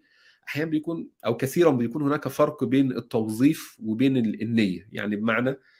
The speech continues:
إن، إن من يمتلك أدوات أكثر بيقدر إنه يوظف ما يحدث لمصلحته بشكل أكبر. يعني على سبيل المثال ال-، الغزو الروسي لأفغانستان ودخول قوى كبرى مثل،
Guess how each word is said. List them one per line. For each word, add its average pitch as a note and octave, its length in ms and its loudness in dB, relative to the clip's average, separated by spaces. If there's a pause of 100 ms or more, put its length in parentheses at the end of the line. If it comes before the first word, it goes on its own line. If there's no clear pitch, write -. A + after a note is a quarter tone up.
(300)
إن، G#2+ 180 -2
إن G#2 460 -6
من D3+ 160 2
يمتلك C#3+ 480 2
أدوات A#2+ 320 6
أكثر E3+ 400 -2
بيقدر D3+ 400 0
إنه C3 180 2
يوظف C#3 640 4
ما G#2+ 100 0
يحدث C3+ 560 -4
لمصلحته G#2+ 500 -6
بشكل - 320 -6
أكبر. G2+ 300 -6 (500)
يعني G#2 280 -2
على C#3+ 220 0
سبيل B2 260 0
المثال G#2+ 420 -2
ال-، - 260 -10
الغزو A#2+ 440 2
الروسي B2 280 0
لأفغانستان G2+ 720 -4
ودخول G#2 460 -8
قوى G#2+ 140 0
كبرى G#2+ 340 -2
مثل، G2+ 280 -8